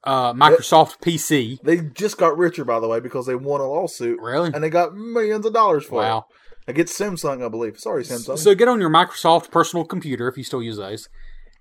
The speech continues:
Speaker 1: but create a quick iTunes account and review us.
Speaker 2: It's not quick.
Speaker 1: No.
Speaker 2: It'll take you a while.
Speaker 1: It's a terrible thing
Speaker 2: And
Speaker 1: to
Speaker 2: we're
Speaker 1: do.
Speaker 2: sorry. But we need it. We need this
Speaker 1: Yeah.
Speaker 2: more than you need to feed your children.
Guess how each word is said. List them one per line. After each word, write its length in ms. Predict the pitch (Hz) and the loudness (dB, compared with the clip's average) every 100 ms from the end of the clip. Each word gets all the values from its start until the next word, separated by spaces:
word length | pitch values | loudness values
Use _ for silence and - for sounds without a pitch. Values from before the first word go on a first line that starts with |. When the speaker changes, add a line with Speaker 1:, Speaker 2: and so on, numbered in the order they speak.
| _ - | _ -20
Speaker 1:
but 460 | 113 220 196 151 | 2 6 6 4
create 300 | 131 175 165 | 0 2 4
a 20 | 143 | 4
quick 220 | 202 190 | 2 4
iTunes 340 | 170 151 139 | 4 4 -2
account 380 | 120 139 127 135 _ _ _ _ | -6 -6 -6 -8 _ _ _ _
and 140 | 135 131 | -6 -4
review 300 | 127 165 107 | -4 -4 -6
us. 300 | 85 - - - | -8 -14 -10 -6
Speaker 2:
It's 180 | 156 170 | -2 0
not 180 | 156 | 0
quick. 300 | - 143 123 - | -2 -4 -4 -4
Speaker 1:
No. 220 | - - | -10 -2
Speaker 2:
It'll 160 | 160 - | 0 2
take 240 | - 185 | 2 0
you 80 | 170 | 2
a 40 | 165 | 4
while. 200 | 165 165 | 4 4
Speaker 1:
It's 100 | 156 | 4
a 60 | |
terrible 180 | 165 139 | 4 4
thing 140 | 123 | 0
Speaker 2:
And 120 | 156 156 | 0 0
Speaker 1:
to 40 | |
Speaker 2:
we're 60 | 151 | -2
Speaker 1:
do. 40 | |
Speaker 2:
sorry. 440 | - 143 131 110 101 _ _ - | 0 0 0 -2 -6 _ _ 0
But 240 | 156 185 | 4 4
we 160 | 175 175 | 4 2
need 380 | 160 165 165 120 | 2 -4 -2 -4
it. 120 | 107 _ | -6 _
We 220 | 139 165 220 | -2 0 0
need 380 | 196 202 196 165 - | 0 -2 -4 -8 -12
this 380 | 143 151 147 | -4 0 2
Speaker 1:
Yeah. 160 | 101 101 - _ _ _ - | 0 -4 -8 _ _ _ -14
Speaker 2:
more 500 | 143 156 170 175 170 | -6 0 2 2 2
than 460 | 147 147 143 127 | 0 -2 -4 -12
you 400 | 131 147 165 160 | -12 -6 -2 -2
need 340 | 143 139 139 135 | -2 -6 -8 -8
to 140 | 131 123 | -12 -10
feed 280 | - 135 | -8 -8
your 100 | 120 117 | -8 -10
children. 560 | 127 175 - 247 233 | -8 -8 -4 -2 -2